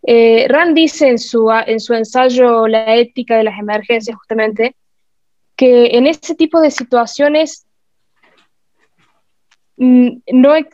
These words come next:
mm, es como que ella no le gusta hablar de ese tipo de situaciones porque ella dice que su filosofía es una filosofía para vivir en la tierra, en las condiciones en que el hombre vive en la tierra.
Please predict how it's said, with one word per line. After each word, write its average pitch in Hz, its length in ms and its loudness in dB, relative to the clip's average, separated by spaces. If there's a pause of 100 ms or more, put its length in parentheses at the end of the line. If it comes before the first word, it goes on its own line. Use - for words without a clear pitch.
(120)
mm, 254 220 0 (420)
es 285 120 -4
como 311 200 0
que - 140 -6
ella 339 180 0
no 311 120 2
le 302 120 2
gusta 285 400 -2
hablar 254 320 0
de 254 80 -6
ese 254 140 -12
tipo 247 260 -8
de 254 80 0
situaciones 247 720 -6
porque 233 540 -2
ella 269 240 0
dice 277 260 -6
que 247 120 -14
su 320 180 -6
filosofía 277 640 -2
es 269 60 -4
una 269 160 -4
filosofía 226 580 -4
para 233 200 0
vivir 226 300 2
en 254 80 0
la 226 100 -2
tierra, 277 560 0
en 233 80 -8
las 226 120 -10
condiciones 233 680 -4
en 226 140 -2
que 226 80 -2
el 226 100 0
hombre 240 340 0
vive 254 240 -2
en 220 60 0
la 208 80 -4
tierra. 202 340 -8